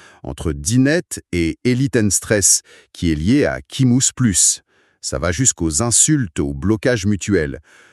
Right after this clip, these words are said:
Ghostsec parle même explicitement d'infighting, de lutte intestine. Donc oui, ces alliances sont dynamiques, parfois conflictuelles. Et comprendre ces relations, c'est aussi clé pour analyser la menace.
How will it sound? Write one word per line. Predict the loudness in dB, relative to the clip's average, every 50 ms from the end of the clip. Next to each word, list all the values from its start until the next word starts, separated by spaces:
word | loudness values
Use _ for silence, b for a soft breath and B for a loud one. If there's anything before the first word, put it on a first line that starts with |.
| b b b
Ghostsec | 0 2 2 2 2 0 -2 0 2 2 2 2 0 -4 -2
parle | 0 0 2 2 2 2
même | 2 2 2 2 0 0 0
explicitement | -2 -4 -4 -4 -6 -4 -4 -2 -2 -4 -4 -2 0 0 0 0 -2
d'infighting, | -2 0 0 0 0 2 2 2 2 2 0 -2 -4 -2 -2 -4 -6 -10 -14 _ -14
de | -6 -4 -2
lutte | 0 2 2 2 2 0
intestine. | -2 0 0 -2 -2 -2 -4 -2 -2 -2 -2 -4 -8 -12 B B B B B B B B
Donc | -8 -8 -4 0
oui, | 2 2 2 2 -2 -4 _
ces | -6 -2 -2 0 0 0
alliances | 0 2 0 0 2 2
sont | 2 2 2 0
dynamiques, | -2 0 2 2 2 4 4 2 2 2 0 -4 -10 -18 _ _ -4
parfois | -4 -4 -2 0 0 0 0
conflictuelles. | 0 -4 -4 -4 -6 -6 -6 -4 -2 0 0 0 -2 -6 -12 b b b b b b b b -2 0
Et | 2 2 2 0 0
comprendre | -2 -4 -4 0 0 0 0 2 0 0
ces | 0 -2 0
relations, | 0 0 0 2 0 2 2 2 0 0 B B B B B B
c'est | B -2 -2 -2 0 0
aussi | 0 0 0 0 0 -4 -6
clé | -4 0 2 2 4 2 2
pour | 0 -2 -4 -2 0
analyser | 2 2 2 2 0 0 0 0
la | 0 2
menace. | 2 2 2 2 0 0 2 2 0 0 0